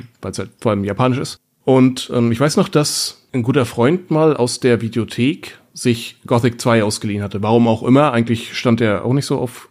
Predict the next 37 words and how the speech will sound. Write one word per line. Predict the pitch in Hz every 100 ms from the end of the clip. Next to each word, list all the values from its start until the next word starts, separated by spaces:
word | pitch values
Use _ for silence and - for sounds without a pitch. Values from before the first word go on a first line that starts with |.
| -
Rollenspiele, | 123 127 - 139 131
aber | 110 113 110 104 - _
wahrscheinlich, | - 117 107 110 104 101
weil's | 110 98 - - -
grafisch | - 117 107 117 - -
höchst | 117 113 113
ansprechend | 107 - 104 101
war | 90 92
zur | - 104
damaligen | 92 95 95
Zeit. | 104 95 - _ _ _ -
Und | 147 185 185
wie | 165
man | 202 202
das | 190
damals | 185 165 160
so | 143
gemacht | 123 120 143 -
hat, | 196 233
es | 123
ist | 113 -
alles | 143 160
verjährt, | 185 156 113 160 -
aber | 127 123 127 131 - _ _ _ -
naja, | 135 127 104
man | 90 120 139
hat | 156 -
solche | 127 127 131 131
ausgeliehenen | 120 139 - 123 123 120
Spiele | 117 131 131
dann | 120 117
vielleicht | 117 117 131 -
auch | 120 120 - - - - -
untereinander | 147 170 127 131 113
geteilt | 104 98 139 165 185 208 -
und, | 135 135 139 135 -
äh, | 131 131 131